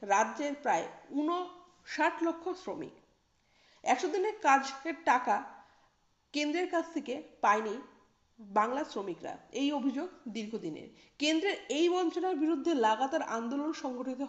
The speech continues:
করেছে বাংলার শাসক দল তৃণমূল। মুখ্যমন্ত্রীর তরফে প্রধানমন্ত্রীকে একাধিক চিঠি লেখার পাশাপাশি দিল্লিতে গিয়ে ধর্ণা হয়েছে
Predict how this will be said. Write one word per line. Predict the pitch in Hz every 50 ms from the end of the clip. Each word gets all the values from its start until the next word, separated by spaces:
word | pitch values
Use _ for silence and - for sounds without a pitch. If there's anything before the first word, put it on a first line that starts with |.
| - -
করেছে | 226 202 - - - 226 220
বাংলার | 202 202 196 202 208 220
শাসক | 220 - 233 220 - 254
দল | 220 233 226 214
তৃণমূল। | 220 208 180 165 165 160 156 151 - - - - - _ _ _ _ _ -
মুখ্যমন্ত্রীর | 254 277 285 - 381 392 381 359 370 392 349
তরফে | - 359 339 349 349 - 233 202 - - - - - _ _ _ - _ _ _ _ -
প্রধানমন্ত্রীকে | 277 285 302 330 320 320 359 339 311 359 339 359
একাধিক | 302 - - - 247 247 - 349 320 381 359 - -
চিঠি | 311 285 320 302
লেখার | 320 320 320 339 320
পাশাপাশি | 320 285 262 269 294 285 285 285 285 277 269 - - - - - - - - -
দিল্লিতে | 202 220 269 262 277 302 311 285 339 269
গিয়ে | 247 233 233 247
ধর্ণা | 247 233 226 247 240 247 262 302
হয়েছে | 294 285 294 254 247 - 202 -